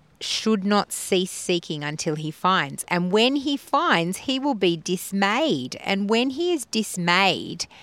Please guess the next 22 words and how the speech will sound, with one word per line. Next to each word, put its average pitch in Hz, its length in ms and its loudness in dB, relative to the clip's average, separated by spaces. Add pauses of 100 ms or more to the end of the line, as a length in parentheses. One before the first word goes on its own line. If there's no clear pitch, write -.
(140)
he 202 220 0
will 185 160 0
be 160 200 2
astonished. - 1080 0 (360)
And 180 220 4
he 208 420 2
will 226 220 0
be 226 260 -2
king 170 640 -2
over 156 580 2
the 160 320 -2 (120)
all." 147 640 -2 (440)
And 175 260 4
then 202 200 4
Jesus 175 460 0
says, - 500 -6 (500)
"If 196 180 4
those 220 600 4
who 277 160 0
lead 226 720 4
you 185 300 0
say 185 600 2